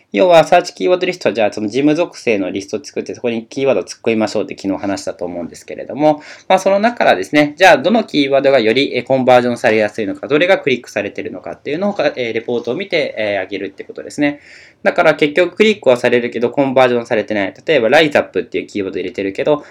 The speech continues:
クリックはされるけどなかなかコンバージョンまで至ってなかったら、その、こう、そのキーワードは抜かした方がいいっていう判断ができるって感じですね。で、逆に言うとコンバージョン率が高くて制約もされるようなキーワードはどんどん残していくって形になります。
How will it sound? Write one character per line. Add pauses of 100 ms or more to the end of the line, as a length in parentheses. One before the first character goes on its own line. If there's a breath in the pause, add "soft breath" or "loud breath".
(120)
ク
リ
ッ
ク
は
さ
れ
る
け
ど
な
か
な
か
コ
ン
バ
ー
ジ
ョ
ン
ま
で
至
っ
て
な
か
っ
た
ら、
そ
の、
こ (160)
う、
そ
の
キ
ー
ワ
ー
ド
は
抜
か
し
た
方
が
い
い
っ
て
い
う
判
断
が
で
き
る
っ
て
感
じ
で
す
ね。 (460 loud breath)
で、
逆
に
言
う
と
コ
ン
バ
ー
ジ
ョ
ン
率
が
高
く
て
制
約
も
さ
れ
る
よ
う
な
キ
ー
ワ
ー
ド
は
ど
ん
ど
ん
残
し
て
い
く
っ
て
形
に
な
り
ま
す。